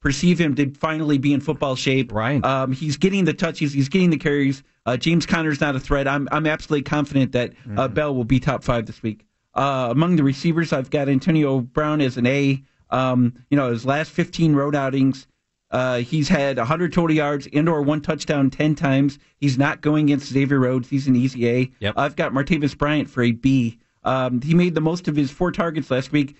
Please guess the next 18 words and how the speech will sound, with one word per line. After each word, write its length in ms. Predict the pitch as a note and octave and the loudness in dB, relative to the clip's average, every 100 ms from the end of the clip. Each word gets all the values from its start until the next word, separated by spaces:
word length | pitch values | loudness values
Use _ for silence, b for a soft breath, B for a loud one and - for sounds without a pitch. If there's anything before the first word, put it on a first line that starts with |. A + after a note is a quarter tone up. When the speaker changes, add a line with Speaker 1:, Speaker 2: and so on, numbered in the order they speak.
| b | b
Speaker 1:
three 220 | - F3+ F#3 | -2 -2 2
catches, 420 | F#3 F3+ F3 D#3 | 0 0 -2 0
ninety-one 400 | D#3+ F3 D#3+ D#3 | 2 2 2 2
yards, 280 | D#3 D#3 D3+ | 0 0 0
and 100 | C3+ | 0
a 40 | |
touchdown. 640 | D3 F3+ - C3+ C3+ C#3+ B B _ | 0 -2 0 0 2 0 B B _
Going 260 | C3+ F#3+ G#3+ | -2 0 2
against 240 | G3+ E3 | 0 -2
Trey 160 | - F#3+ | -2 -2
Waynes, 480 | E3+ D#3 C#3+ F3 - | 2 2 2 0 -6
we 80 | E3 | -4
kind 220 | G#3 F3+ | 0 0
of 80 | F3 | 0
figured 260 | E3+ E3+ | 0 0
that 160 | D#3 A#2+ | 0 -2
would 180 | C#3 C#3 | -4 0
do 200 | F3 | 0